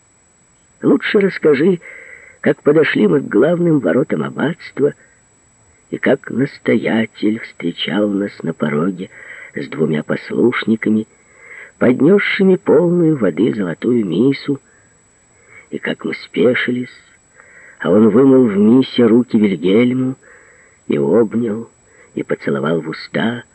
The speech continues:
даруя святым благословением. А Келарь в это время принимал меня. «Я благодарен тебе,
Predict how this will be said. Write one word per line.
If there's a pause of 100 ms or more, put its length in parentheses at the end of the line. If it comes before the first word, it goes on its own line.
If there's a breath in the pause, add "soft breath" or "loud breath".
(540 soft breath)
даруя
святым
благословением. (1080 soft breath)
А
Келарь
в
это
время
принимал
меня. (2500)
«Я
благодарен
тебе,